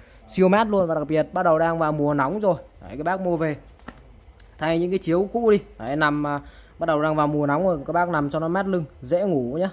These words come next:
Đó. Chiếu điều hòa, kích cỡ sẽ có là một mét sáu nhân hai nhá và một mét tám nhân hai. Và tại em đang bán đồng giá luôn, giá rất tốt và dễ mua.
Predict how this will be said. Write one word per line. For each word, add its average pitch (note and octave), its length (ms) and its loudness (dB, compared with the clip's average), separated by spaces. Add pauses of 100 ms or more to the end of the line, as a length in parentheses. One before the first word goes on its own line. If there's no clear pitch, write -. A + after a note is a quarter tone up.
(180)
Đó. B2 160 -8 (280)
Chiếu F3+ 160 2
điều G#3+ 100 6
hòa, E3+ 260 6 (240)
kích G#3 160 0
cỡ A#3+ 300 2
sẽ G#3+ 160 -2
có G#3 80 6
là F#3+ 100 6
một D#3+ 220 4
mét G3+ 180 4
sáu F#3 380 4
nhân G#3+ 220 6
hai G3 380 4
nhá G#3+ 260 4
và D#3+ 340 4
một D#3+ 280 2
mét G3+ 320 2
tám A3+ 500 2
nhân G#3 320 6
hai. G3+ 340 6 (420)
Và E3+ 180 4
tại F3+ 240 4
em G3+ 140 6
đang G3+ 220 4
bán F#3 240 4
đồng E3+ 240 6
giá E3 300 4
luôn, A3 220 6 (140)
giá D#3+ 420 4
rất A#3+ 280 2
tốt A#3+ 220 6
và F#3+ 80 6
dễ G#3 200 2
mua. G#3+ 260 6